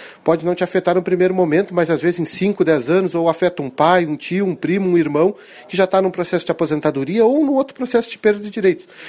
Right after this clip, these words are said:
E a gente tem vivido um momento, assim, olha, muito complicado.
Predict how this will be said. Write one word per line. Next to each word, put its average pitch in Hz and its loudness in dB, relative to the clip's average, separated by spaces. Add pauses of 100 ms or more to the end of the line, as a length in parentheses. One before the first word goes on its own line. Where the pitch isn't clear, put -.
(160)
E - -2
a 151 2
gente 196 -8
tem 254 2
vivido 202 -2
um 247 2
momento, 202 2
assim, 214 -4
olha, 226 2
muito 175 2
complicado. 185 -2